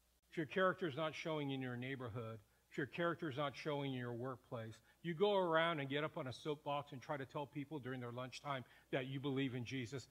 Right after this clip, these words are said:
how much witness do you have? Because your character is not showing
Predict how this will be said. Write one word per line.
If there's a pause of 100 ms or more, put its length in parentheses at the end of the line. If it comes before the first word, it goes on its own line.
(140)
how
much
witness
do
you
have? (400)
Because
your (200)
character (300)
is
not
showing